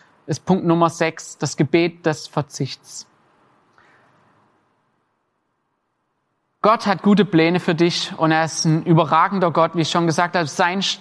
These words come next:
Arm ist stark, er schafft die Erde, er lenkt Nationen.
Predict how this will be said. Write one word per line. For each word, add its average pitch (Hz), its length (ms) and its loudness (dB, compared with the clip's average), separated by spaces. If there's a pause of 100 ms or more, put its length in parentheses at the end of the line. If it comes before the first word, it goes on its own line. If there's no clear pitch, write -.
(100)
Arm 170 320 2
ist - 260 -2
stark, 175 560 0
er 151 180 0
schafft - 760 -4 (840)
die 170 140 0
Erde, 170 560 0 (500)
er 156 260 2
lenkt 165 360 -2
Nationen. 175 880 0